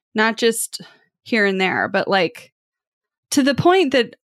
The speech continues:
almost on a daily basis, this is hitting the news cycle.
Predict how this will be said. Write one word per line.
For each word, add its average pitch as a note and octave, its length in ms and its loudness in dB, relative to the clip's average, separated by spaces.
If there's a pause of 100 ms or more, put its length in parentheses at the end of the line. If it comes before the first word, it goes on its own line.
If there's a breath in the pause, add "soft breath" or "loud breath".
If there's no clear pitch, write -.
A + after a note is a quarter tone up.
(160)
almost C#4 400 4
on C4 140 2
a A3 80 2
daily G3 360 0
basis, C4 560 -2
this G#3+ 260 -2
is G#3 100 -10
hitting F#3 300 -4
the E3 60 -6
news E3 240 -6
cycle. - 540 -8